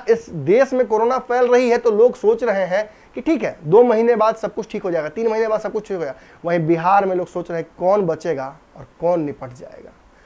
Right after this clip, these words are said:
हर घर से लाशें निकल रही हैं, अब तो होश में आ जाइए, अब तो समझ लीजिए जो समझाने की कोशिश कर रहा हूँ।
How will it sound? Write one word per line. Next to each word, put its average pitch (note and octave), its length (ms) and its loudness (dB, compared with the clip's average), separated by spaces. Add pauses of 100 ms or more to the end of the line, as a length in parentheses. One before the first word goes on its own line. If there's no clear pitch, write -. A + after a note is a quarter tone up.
(160)
हर E3 120 -4
घर E3 240 -2
से F#3+ 140 -8
लाशें E3+ 240 -6
निकल D3+ 280 -8
रही C3 160 -14
हैं, A#2 200 -20 (520)
अब E3 200 -2
तो G3+ 60 0
होश C#3+ 260 -6
में C#3+ 100 -14
आ C#3 60 -14
जाइए, - 340 -18 (460)
अब E3+ 160 -6
तो F3+ 80 -8
समझ D#3+ 300 -8
लीजिए D3 300 -8
जो C#3+ 100 -12
समझाने C3+ 400 -12
की C3+ 60 -16
कोशिश - 300 -20
कर B2+ 180 -16
रहा B2+ 220 -16
हूँ। A#2+ 160 -20